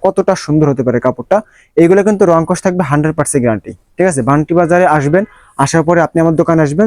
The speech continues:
যদি ভালো লাগে, যদি আপনার ছোট ভাইয়ের কথা মনে পড়ে, ইনশাল্লাহ একটা ঘুরে দিয়ে যাবেন। আপনি আমার কাছ থেকে প্রোডাক্ট নেন বা না নেন, ঠিক আছে, আপনি আসবেন,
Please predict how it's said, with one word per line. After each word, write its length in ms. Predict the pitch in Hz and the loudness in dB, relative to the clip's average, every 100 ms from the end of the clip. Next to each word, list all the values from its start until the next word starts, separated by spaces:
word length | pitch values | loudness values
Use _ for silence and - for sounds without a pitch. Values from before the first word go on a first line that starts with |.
| 175 | 0
যদি 260 | 147 196 214 | 2 2 2
ভালো 220 | 139 143 | 2 2
লাগে, 260 | 117 107 110 _ _ | 0 -2 -10 _ _
যদি 220 | 139 175 175 | 0 2 2
আপনার 220 | 170 175 | 0 -2
ছোট 80 | 151 | 0
ভাইয়ের 180 | 160 160 | 2 2
কথা 120 | 156 156 | 0 0
মনে 200 | 156 160 | 2 0
পড়ে, 160 | 185 | 0
ইনশাল্লাহ 280 | 156 - 143 | -2 0 0
একটা 120 | - | 0
ঘুরে 180 | 123 135 | 0 0
দিয়ে 140 | 151 147 | 2 2
যাবেন। 140 | 185 - _ _ - | 0 -4 _ _ -8
আপনি 180 | 135 180 | -2 0
আমার 120 | 180 | 0
কাছ 80 | 175 | 0
থেকে 120 | 202 180 | -4 -2
প্রোডাক্ট 220 | 160 - | -2 0
নেন 240 | 147 147 170 | 0 2 2
বা 80 | 160 | 0
না 100 | 143 107 | 0 -4
নেন, 140 | 98 - _ _ - | -8 -18 _ _ -4
ঠিক 100 | 151 | -2
আছে, 160 | 156 123 | -2 -2
আপনি 160 | 139 | 0
আসবেন, 340 | 147 135 139 | 0 0 -2